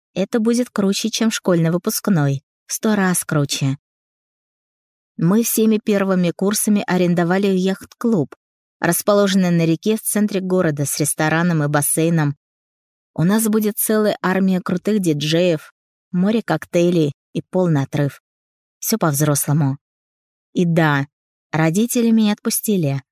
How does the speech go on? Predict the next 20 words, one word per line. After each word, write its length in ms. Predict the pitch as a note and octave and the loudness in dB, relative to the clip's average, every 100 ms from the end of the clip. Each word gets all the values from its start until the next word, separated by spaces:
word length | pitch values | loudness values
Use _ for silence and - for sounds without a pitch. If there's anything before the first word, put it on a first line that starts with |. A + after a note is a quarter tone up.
| _ _ _ _ _ - | _ _ _ _ _ -12
А 100 | E3+ | -12
впрочем, 840 | - F#3 F#3+ - - E3 D#3 D3+ - _ - | -6 -2 -2 -2 -2 0 0 -2 -6 _ -6
я 240 | E3 F3+ | 0 2
не 120 | G3+ G3 | 2 0
спрашивала 560 | - F#3 G#3 G3+ D#3 | -2 -4 -2 0 0
разрешения, 840 | D3 C#3+ D3 - D#3 D3 C#3+ C3+ C#3 _ _ _ | 0 0 0 0 0 2 2 0 -4 _ _ _
скорее 400 | - A3+ A#3+ B3+ | -4 0 2 2
поставила 580 | A#3+ A3 A3+ A3 G#3+ G#3 | 0 -2 0 0 2 0
в 40 | |
известность. 680 | G#3 F#3+ C#3+ - C3 - - _ _ _ - | 0 0 0 -2 -4 -4 -10 _ _ _ -6
Я 240 | D3+ D#3+ | 0 0
пойду 320 | D#3 D#3 D#3+ | 0 0 0
на 140 | F#3+ F3+ | 0 0
вечеринку 520 | D#3 - D#3+ F3+ F3 | 0 0 0 0 -2
первокурсников 960 | D3+ C#3+ C#3 - D3 - C#3 C3 C3 - _ _ _ _ - | -2 -2 -2 -2 -4 -2 -4 -2 -6 -8 _ _ _ _ 0
и 60 | |
не 120 | A#3 | 2
собираюсь 680 | A#3+ B3+ A3 G#3+ A3 A3 - | 2 2 2 2 2 0 -4
такое 260 | - - G3 | -4 -2 0
пропускать. 720 | G#3 G#3 A#3 - D#3+ C#3 - | 0 -2 -4 -2 -2 -2 -6